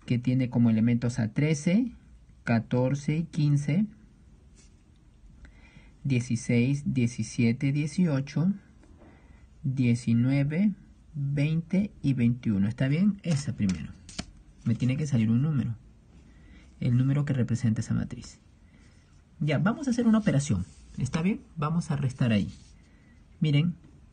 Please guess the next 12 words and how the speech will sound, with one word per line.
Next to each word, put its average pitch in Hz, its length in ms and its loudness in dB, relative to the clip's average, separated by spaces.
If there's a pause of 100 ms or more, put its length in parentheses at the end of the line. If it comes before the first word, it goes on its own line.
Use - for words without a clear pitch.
(800)
Eh, 147 720 2 (140)
a 160 160 0
la 151 280 0
fila 233 520 4
tres 147 540 2 (1700)
le 139 180 4
voy 156 300 2
a 190 40 6
restar 143 460 0
la 131 100 2
fila 120 320 2
uno. 95 320 0